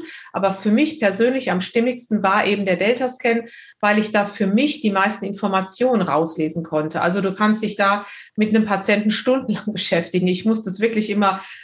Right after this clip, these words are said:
auf zwei Stunden dann denken, okay, zwei Stunden Zeit nehme ich mir, die brauche ich aber auch und der Mensch natürlich auch. Also die sollen sich einfach diese Zeit und diese Ruhe gönnen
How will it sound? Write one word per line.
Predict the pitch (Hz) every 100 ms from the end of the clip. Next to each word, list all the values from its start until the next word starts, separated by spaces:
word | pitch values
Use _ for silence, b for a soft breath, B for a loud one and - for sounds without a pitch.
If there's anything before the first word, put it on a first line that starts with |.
| B
auf | 202 190
zwei | - 196 233
Stunden | 233 226 226 226 208
dann | 190 208 190 B B -
denken, | 202 202
okay, | 190 190 247
zwei | 247 208 196
Stunden | - 226 233 220
Zeit | - 202 196
nehme | 202 240 294
ich | -
mir, | 277 277
die | 233 180 - -
brauche | 170 202 226
ich | 262 254
aber | 277 262
auch | 262 277 277
und | 202 202 -
der | 185
Mensch | 202 214 185
natürlich | 175 175 170 165 -
auch. | 202 254 -
Also | 196 202 190 B B -
die | 196
sollen | 220 240
sich | 240 220
einfach | 202 214 214
diese | 190 175
Zeit | - - 196 226
und | 220
diese | 190 185
Ruhe | 175 214 269
gönnen | 269 254 262